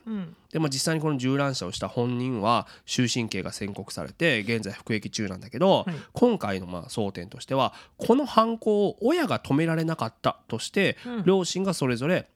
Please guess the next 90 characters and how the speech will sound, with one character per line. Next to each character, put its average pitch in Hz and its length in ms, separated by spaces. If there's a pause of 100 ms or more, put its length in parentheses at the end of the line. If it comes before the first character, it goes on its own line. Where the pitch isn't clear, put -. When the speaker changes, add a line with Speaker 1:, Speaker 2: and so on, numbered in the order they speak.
Speaker 2:
過 127 160
失 - 160
致 131 160
死 127 160
罪 120 180
で 185 140
起 - 120
訴 127 100
さ 107 120
れ 104 80
て 131 120
裁 110 180
判 101 140
が 104 80
行 110 120
わ 101 120
れ - 40
て - 80
る 104 60
っ - 60
て - 100
こ - 100
と - 120
な - 80
ん - 40
で - 80
す - 80
よ。 - 140
Speaker 1:
う 226 80
ん。 190 220 (100)
Speaker 2:
で、 214 60
ま 214 60
あ、 - 20
こ 202 80
れ 190 80
も 190 80
と 202 60
も 196 40
と 185 80
母 156 220
親 170 100
と 165 100
父 - 200
親 104 100
一 113 60
緒 - 160
に 170 120
行 165 120
わ 156 120
れ 151 120
て 147 100
た - 80
ん 117 40
だ - 20
け 139 80
ど、 151 160
ま 127 140
あ、 110 40
い 117 80
ろ 123 80
ん 123 60
な 104 80
事 95 120
情 98 140
で 87 80
こ - 300
う - 20
分 123 140
け 123 160
て 110 100
や 104 140
っ - 40
て - 140
る 104 80
ん 104 60
だ - 80
け - 80
ど、 175 180
Speaker 1:
へ 98 40
ー。 151 600 (760)
Speaker 2:
ま 147 140
あ、 120 40
要 180 300
は 160 360
息 139 220
子 214 140
に 196 80
不 - 140
注 269 360
意 175 160